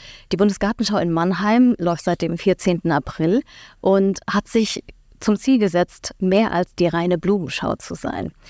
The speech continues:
Ähm, sie hat sich vier inhaltliche Ziele gesetzt. Das sind Klima, Umwelt, Energie und Nahrungssicherung.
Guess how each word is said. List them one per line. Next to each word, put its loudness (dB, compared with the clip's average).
Ähm, 4
sie 0
hat -4
sich -4
vier 2
inhaltliche 0
Ziele 0
gesetzt. 0
Das -4
sind -2
Klima, 2
Umwelt, 0
Energie 0
und 0
Nahrungssicherung. -2